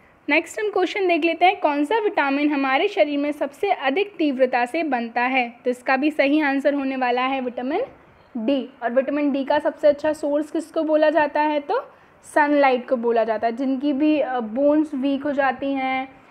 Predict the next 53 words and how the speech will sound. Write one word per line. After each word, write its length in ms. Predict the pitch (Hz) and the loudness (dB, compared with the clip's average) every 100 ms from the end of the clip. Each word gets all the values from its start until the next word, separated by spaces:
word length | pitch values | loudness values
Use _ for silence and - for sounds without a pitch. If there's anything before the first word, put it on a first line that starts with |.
| - - | -14 -2
calcium 440 | 285 277 285 311 | 2 2 2 0
की 120 | 294 311 | 0 -2
कमी 520 | 302 285 294 302 269 262 | -2 -2 0 0 -2 -4
के 80 | 302 | -4
कारण 400 | 277 269 269 277 | 0 2 2 0
भी 80 | 294 | -2
bones 340 | 269 285 277 | 0 0 0
weak 200 | 277 285 | -2 -2
होती 240 | 285 269 320 | -2 -2 -2
हैं, 100 | 330 | 0
लेकिन 260 | 294 311 | 0 -2
और 380 | 294 285 277 294 | -4 -4 0 0
जो 220 | 285 320 | -2 -4
सबसे 320 | 311 269 - | -4 -8 -6
main 340 | 294 285 285 285 | -2 -2 -2 -2
reason 220 | 285 285 | -2 -4
होता 180 | 277 277 | -4 -4
है 100 | 277 | -4
vitamin 400 | 254 269 269 247 | -4 -4 -4 -2
D 140 | 277 | -2
होता 280 | 302 302 311 | 0 0 0
है। 100 | 370 | 0
vitamin 360 | 349 277 277 269 | -2 -4 -4 -4
D 80 | |
का 120 | 269 285 | -4 -6
सबसे 280 | 285 - | -8 -6
अच्छा 240 | 277 269 277 | -6 -6 -12
source 380 | 269 285 302 277 | -8 -4 -2 0
जो 140 | 277 | -2
है 100 | 277 | -2
माना 280 | 262 254 262 | -4 -4 -4
जाता 280 | 262 240 254 | -4 -4 -4
है 220 | 311 480 - - - - 302 | -4 -4 -12 -20 -20 -6 0
sunlight 440 | 277 247 202 190 - | 0 0 -2 -4 -10
को। 140 | 196 202 _ _ - _ _ _ _ _ _ _ _ _ _ _ _ _ _ _ _ - - | -14 -14 _ _ -20 _ _ _ _ _ _ _ _ _ _ _ _ _ _ _ _ -8 0
हमारे 320 | 269 269 320 | 4 4 2
शरीर 260 | - 339 | 0 2
में 100 | 330 | 4
विटामिन 380 | 330 294 294 311 | 2 2 0 2
डी 100 | 302 | 2
का 140 | 294 320 | 4 4
संश्लेषण 560 | 330 302 311 294 392 | 2 -2 -4 -4 -6
सूर्य 340 | 392 339 294 277 | -4 0 0 0
के 120 | 311 | 0
प्रकाश 440 | 302 277 269 285 339 | 0 2 0 0 0
में 60 | |
उपस्थित 400 | 294 277 277 349 | 0 0 -2 -6
पराबैंगनी 580 | 349 277 277 285 285 294 | -2 2 2 2 0 0
किरणों 340 | 294 277 294 | 0 0 2
द्वारा, 220 | 302 294 302 | 2 2 0
त्वचा 320 | 302 269 269 | 0 0 0
के 120 | 302 | -2
कोलेस्ट्रॉल, 640 | 302 254 254 269 311 311 | 2 2 2 0 2 2